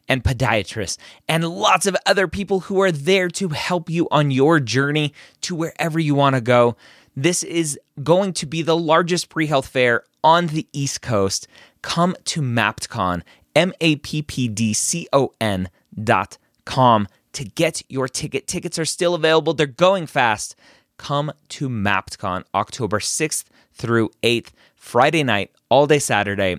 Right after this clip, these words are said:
and then Sunday into the early afternoon, we have sessions and workshops and l-, several medical schools, lots of medical schools that are going to be there to network with you, to recruit you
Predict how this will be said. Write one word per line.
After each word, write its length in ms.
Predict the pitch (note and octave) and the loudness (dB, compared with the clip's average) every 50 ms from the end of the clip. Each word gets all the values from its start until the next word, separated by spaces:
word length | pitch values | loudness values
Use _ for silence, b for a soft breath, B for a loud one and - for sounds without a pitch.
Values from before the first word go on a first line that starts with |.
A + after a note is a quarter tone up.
| - _ - | -6 _ -6
and 160 | - A2 A2 | -4 -2 -2
then 160 | G#2+ G2 F#2+ | 0 -2 -2
Sunday 680 | F#2 - - - - - - C3+ C#3+ D3+ C#3 C3+ B2+ B2 | -4 -4 -4 -4 -4 -2 0 0 2 2 4 4 4 2
into 560 | - - A#2+ A#2 A2 - - A#2 A2 G#2 G2 | 2 0 -2 -2 -2 -2 -2 0 0 0 0
the 160 | G2 G#2 - - | -2 -4 -4 0
early 400 | A2 A#2 A#2+ A#2+ A#2+ A#2+ - - | 2 2 2 4 2 0 0 0
afternoon, 640 | - G2+ G2 - - A2 G2 G2 G2 F#2 F2+ F#2 B B B B B B B | -2 -2 -2 -2 -4 -4 -4 -2 -2 -2 -4 -4 B B B B B B B
we 120 | A2 A2+ | 0 0
have 100 | G#2 F#2+ | 2 2
sessions 520 | - - - C3+ A2+ - - G2+ E2 D#2 - - - | 0 0 0 0 -2 -2 -4 -6 -6 -8 -10 -8 -6
and 160 | G#2 G#2+ G2 | -4 -4 -2
workshops 580 | F#2+ G#2+ G#2+ G2+ - - - D#2 C#2+ - - - B B B B B B - | 0 0 0 0 0 -2 0 0 0 -2 -6 -10 B B B B B B -2
and 220 | A2 G#2+ G2 - _ - | -2 -2 -2 -4 _ -8
l-, 140 | G2 G2 F2 | -6 -6 -4
several 640 | - - - - - - D3+ D3+ C3+ D#3+ E3+ C#3+ C3+ | -4 -4 -4 -2 0 2 2 2 2 2 2 4 4
medical 320 | C3+ B2+ B2+ - - A2+ | 4 2 2 0 -2 -4
schools, 320 | G#2 - A2+ G#2 G2 G2 A#2+ | -6 -4 -4 -4 -2 0 0
lots 240 | B2+ B2+ D3 - | 2 2 2 0
of 80 | D3 C3+ | 0 0
medical 240 | C3+ B2+ A#2+ - C3 | 0 0 0 -2 -6
schools 360 | - - - A#2 G#2+ G#2 G2 | -6 -4 -2 -2 -2 -2 0
that 100 | A#2 G#2 | -2 -2
are 40 | A2 | -2
going 300 | G#2+ - B2 B2+ C#3 C3 | -2 0 -2 -2 -2 -2
to 120 | - A#2 | -6 -8
be 280 | F#2+ - - C#3 D#3 E3+ | -10 -10 -8 -4 -4 -2
there 300 | C#3 C#3 A2 E2+ - _ b b b b b b b - | 0 0 -2 -2 -4 _ b b b b b b b -6
to 160 | - D3 A#2+ | -4 -2 -2
network 500 | A#2 B2 C#3 D3 - C3+ D3+ C#3+ B2 - | -2 0 -2 -2 0 0 0 0 0 -2
with 180 | A2 F#2+ - A2 | -8 -8 -8 -8
you, 120 | A2 G#2+ | -10 -10
to 200 | - - D3+ D3+ | -8 -6 -6 -4
recruit 680 | C#3+ C3+ D3+ D3+ - - - - F#3+ B3 C4+ A3+ - F3+ | -2 0 0 0 0 0 0 2 2 2 2 0 -2 0
you 240 | E3 C3+ G#2+ - | 2 2 2 0